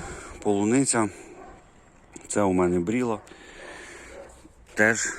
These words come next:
трошечки піднімається. Її тут майже не було, оскільки поливу в мене немає.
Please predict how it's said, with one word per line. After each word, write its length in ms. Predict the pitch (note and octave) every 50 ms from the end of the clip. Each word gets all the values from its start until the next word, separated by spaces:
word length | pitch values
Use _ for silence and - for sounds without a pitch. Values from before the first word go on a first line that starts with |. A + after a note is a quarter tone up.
| - -
трошечки 520 | - F2+ G2 F#2 - - - - - -
піднімається. 640 | E2 - F#2 F#2 G2 F#2 F2+ F2 E2 D#2+ D2+ - F2+
Її 100 | F2 E2+
тут 180 | - F2 - -
майже 360 | F2 F#2+ G#2 G#2+ F2+ F2+ F2
не 120 | E2+ F2
було, 380 | E2+ D#2 F2 F2 E2+ E2+ E2 D#2+
оскільки 420 | D#2 - - - E2+ D#2+ D#2 -
поливу 420 | - - F#2 F2+ F2+ F2+ F2 D#2+ D#2+
в 80 | E2
мене 260 | E2 E2+ E2 E2 E2 E2
немає. 500 | E2+ F2 F2+ G2 A2+ B2 A#2 G2+ F2